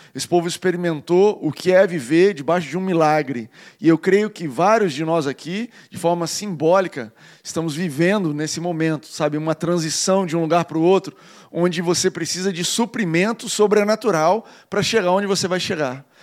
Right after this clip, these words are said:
Você não consegue chegar do outro lado de uma forma naturalmente explicável,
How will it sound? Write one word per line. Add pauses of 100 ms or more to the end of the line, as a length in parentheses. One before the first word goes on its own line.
(140)
Você
não
consegue
chegar
do
outro
lado
de
uma
forma
naturalmente
explicável,